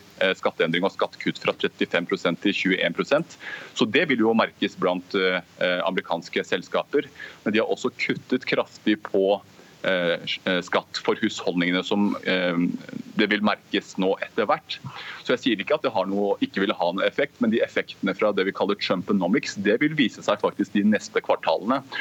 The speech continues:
Og de tror jeg på at det faktisk vil bidra til økt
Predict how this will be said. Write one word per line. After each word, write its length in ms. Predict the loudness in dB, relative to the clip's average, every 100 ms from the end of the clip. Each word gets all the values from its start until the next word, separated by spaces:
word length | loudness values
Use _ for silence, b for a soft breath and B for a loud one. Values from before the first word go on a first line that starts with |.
| B B
Og 80 | 0
de 120 | 2
tror 200 | 2 2
jeg 80 | 2
på 200 | 2 0
at 160 | -2 -4
det 80 | -2
faktisk 380 | -2 -4 -6 -4
vil 180 | -2
bidra 400 | 0 0 2 0 0
til 300 | 0 0 0 -4 -2
økt 400 | 0 -2 -12